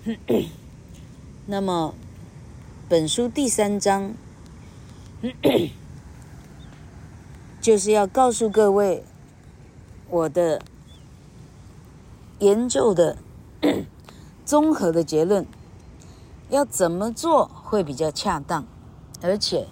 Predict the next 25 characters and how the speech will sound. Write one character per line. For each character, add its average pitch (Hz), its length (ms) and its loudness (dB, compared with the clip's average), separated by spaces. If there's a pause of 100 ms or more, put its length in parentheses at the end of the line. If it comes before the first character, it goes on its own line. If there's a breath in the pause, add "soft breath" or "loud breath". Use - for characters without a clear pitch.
(220)
不 247 160 -6
会 277 180 0
任 226 240 0
何 139 200 -4
的， 135 200 -4 (440 loud breath)
不 262 100 -2
会 277 200 2
有 170 140 4
任 175 300 -2
何 143 180 -6
的 143 220 -2 (480 loud breath)
危 156 180 2
机。 160 380 -6 (1800 loud breath)
什 - 200 2
么 302 160 4
时 226 220 0
候 226 280 2
说 294 480 2
话， 285 380 2 (460 loud breath)
什 - 180 -2
么 269 160 -2
时 214 180 -4
候 214 200 -4
发 247 360 0
声 254 460 -4